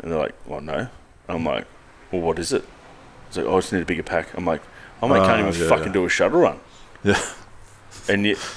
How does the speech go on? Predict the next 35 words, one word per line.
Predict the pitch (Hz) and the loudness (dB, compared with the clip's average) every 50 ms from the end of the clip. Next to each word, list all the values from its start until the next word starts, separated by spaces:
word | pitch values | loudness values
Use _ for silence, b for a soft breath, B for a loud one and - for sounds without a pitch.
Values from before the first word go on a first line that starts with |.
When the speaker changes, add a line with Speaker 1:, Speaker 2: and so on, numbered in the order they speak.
| - - | -2 2
Speaker 1:
and, | 104 107 107 - | 2 2 4 4
and | - 104 101 101 | 2 0 2 2
you | 101 101 | 2 2
want | 101 104 101 | 4 4 2
a | 98 | 2
big, | 92 104 104 92 - - | 2 0 -2 -2 0 2
like, | 95 98 95 | 2 2 4
I | 98 95 98 | 4 2 2
just | - - | 2 2
don't | 110 95 90 | 2 2 2
get | - 117 123 | 4 4 4
it. | 123 95 | 4 4
Is, | 85 98 | 2 0
is | 101 - - - 98 98 | -2 -4 -2 -2 -2 0
my | 104 98 | 0 0
scrummaging | - - 113 104 98 95 | 2 2 2 2 2 2
that | 101 98 - | 0 0 2
bad? | - 113 127 | 2 2 2
He's | 98 85 | 2 -2
like, | - 69 | -6 -6
"No." | 101 113 | -6 -6
I'm | 92 78 | -4 -6
like, | 76 - | -6 -6
"Well, | 104 92 - - - | -6 -8 -8 -8 -6
your | 98 104 | -6 -6
fucking, | - - 151 - - | -2 -2 -4 -4 -4
f-, | 85 - - - _ - _ _ _ - | -10 -12 -14 -20 _ -20 _ _ _ -16
your | - 98 | -12 -6
theory | - - 123 110 95 80 - - - - | -2 2 2 2 2 0 -6 -16 -14 -14
is | 87 - - - - - - | -14 -14 -14 -18 -12 -4 -2
out | 98 - | -2 0
the | - | 0
window." | 85 117 175 - - - - - | 0 0 2 2 0 0 -2 -4
Like, | - - | -2 0
Speaker 2:
Yeah. | 95 82 - | 2 0 0